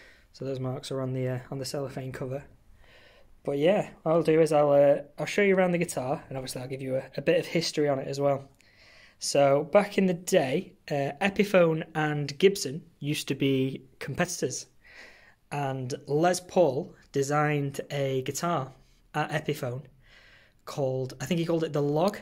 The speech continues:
at the time, the L O G, and, uh, Epiphone weren't keen on it, so he took the design to Gibson, and then what Gibson did is they made some changes to it, and they were competing at the time in the fifties with the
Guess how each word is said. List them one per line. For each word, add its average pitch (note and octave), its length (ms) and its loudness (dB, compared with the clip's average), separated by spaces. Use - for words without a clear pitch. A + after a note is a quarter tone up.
at F3+ 100 -8
the F3 60 -8
time, F#3+ 280 -2
the F3 140 2
L F3 100 4
O F3 120 4
G, F#3 280 -4
and, C3 460 -2
uh, C3+ 200 -4
Epiphone F#3+ 420 4
weren't D3+ 240 4
keen F#3 200 6
on C#3+ 80 2
it, C3+ 160 -4
so C3 220 -2
he C#3 80 -2
took G3 180 0
the E3+ 80 2
design D#3 640 0
to C#3 880 -2
Gibson, F3+ 480 -4
and C#3 260 -2
then C3+ 520 2
what D3 360 -2
Gibson E3+ 380 0
did C#3+ 260 2
is C#3+ 240 -2
they C#3 140 -4
made D3+ 260 0
some D3 240 -6
changes D#3+ 520 0
to C3+ 200 -4
it, - 240 -8
and B2 220 -10
they B2+ 140 -4
were B2 340 -2
competing D3+ 580 -2
at C3+ 80 -6
the C3 60 -14
time C3+ 340 -2
in C3 60 -4
the C3 80 -4
fifties C3+ 540 -8
with C#3 280 -6
the B2+ 360 -2